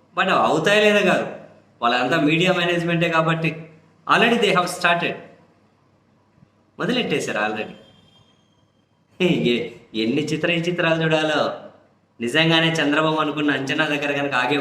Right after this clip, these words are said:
పరిస్థితి ఉంటే, ఇంక అప్పుడు, ఇంకా, ఇంక అప్పుడు అరాచకం చూడలేం బాబోయ్. But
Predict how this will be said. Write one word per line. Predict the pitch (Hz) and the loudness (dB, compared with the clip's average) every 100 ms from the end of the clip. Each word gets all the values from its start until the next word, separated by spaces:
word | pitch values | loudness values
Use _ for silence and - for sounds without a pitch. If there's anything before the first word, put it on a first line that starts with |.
| 139 | -2
పరిస్థితి | 131 135 135 135 | -4 -6 -6 -4
ఉంటే, | 127 120 120 98 - _ _ _ _ 104 | -4 -4 -6 -8 -12 _ _ _ _ -14
ఇంక | 95 | -6
అప్పుడు, | 95 95 - - - 160 | -6 -6 -14 -16 -2 0
ఇంకా, | 156 120 113 - - - - | 2 0 -2 -4 -8 -20 -18
ఇంక | 98 95 | -12 -6
అప్పుడు | 104 - 139 | -6 0 0
అరాచకం | 117 135 - - 180 | 2 0 -2 0 0
చూడలేం | 135 123 120 113 | 0 0 -2 -2
బాబోయ్. | 101 98 101 - - _ _ _ _ _ _ | -4 -6 -8 -10 -20 _ _ _ _ _ _
But | 214 | -12